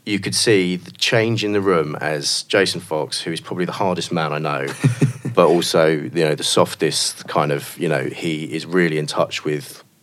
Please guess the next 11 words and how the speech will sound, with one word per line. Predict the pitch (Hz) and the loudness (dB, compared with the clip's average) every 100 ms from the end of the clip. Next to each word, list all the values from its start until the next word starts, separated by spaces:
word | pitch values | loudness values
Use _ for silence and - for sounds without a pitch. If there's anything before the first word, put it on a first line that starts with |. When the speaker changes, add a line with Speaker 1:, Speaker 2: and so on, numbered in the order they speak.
| - | -12
Speaker 1:
what | 80 - | -8 -4
his | 98 | -4
issues | 85 - 76 78 | -2 -4 -4 0
are | 76 76 | 0 0
and | |
how | 78 73 | -2 -4
he | 76 | -2
deals | 87 87 - | 0 0 0
with | - | -6
them, | - 53 95 | -6 -2 -2
Speaker 2:
Mm. | 92 | -2